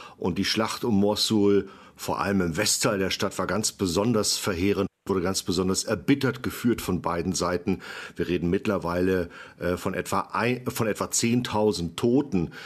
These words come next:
äh, im Westteil der Stadt. Das sind inoffizielle Zahlen, die natürlich hochpolitisch sind. Die Regierung sagt, es sind wesentlich weniger. Ähm, von neunzehn Provinzen im, des gesamten Landes sind sieben in Mitleidenschaft gezogen worden.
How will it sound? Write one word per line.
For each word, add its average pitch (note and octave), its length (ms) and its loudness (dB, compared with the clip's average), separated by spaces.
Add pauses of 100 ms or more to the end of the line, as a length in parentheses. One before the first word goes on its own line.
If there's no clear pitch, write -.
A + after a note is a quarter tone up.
(240)
äh, D#2+ 300 -4
im E2+ 120 -2
Westteil F2 500 -2
der E2+ 160 -2
Stadt. - 380 -4
Das F2 120 -2
sind F2+ 160 -4
inoffizielle F#2+ 680 0
Zahlen, G2+ 380 0
die F#2 80 2
natürlich F2 320 -4
hochpolitisch A2 800 2
sind. C#3+ 240 4
Die G#2+ 40 -4
Regierung F2 400 -2
sagt, F2 240 -4
es F2+ 100 -4
sind F2 160 -4
wesentlich E2+ 460 -2
weniger. A2 480 0 (580)
Ähm, F#2+ 480 0 (400)
von A2+ 260 0
neunzehn G#3 420 2
Provinzen E3+ 560 0
im, C3+ 280 0
des C3 200 0
gesamten G2 400 -2
Landes C#3 420 0
sind G2+ 240 -2
sieben C#3 720 2
in C3+ 160 6
Mitleidenschaft G2 760 0
gezogen E2+ 560 0
worden. E2+ 460 0